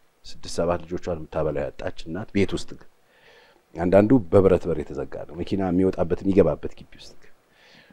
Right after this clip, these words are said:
ትምህርት ቤት መክፈል አቅቷቸው ወደ ቤት የመለሱ ሰዎች አሉ። ስራቸው የተመታ ማዕት ሰዎች አሉ።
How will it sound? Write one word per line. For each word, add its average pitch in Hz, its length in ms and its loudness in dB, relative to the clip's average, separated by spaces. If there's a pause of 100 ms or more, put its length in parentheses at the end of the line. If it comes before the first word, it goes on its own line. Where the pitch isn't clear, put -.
(160)
ትምህርት 95 260 -2
ቤት 98 160 0
መክፈል 95 280 -2
አቅቷቸው 92 440 0
ወደ 87 120 0
ቤት 90 160 0
የመለሱ 85 420 -6
ሰዎች - 300 -12
አሉ። - 160 -12 (1000)
ስራቸው 92 360 2
የተመታ 85 320 -6 (280)
ማዕት 80 300 -10
ሰዎች - 320 -10
አሉ። - 160 -18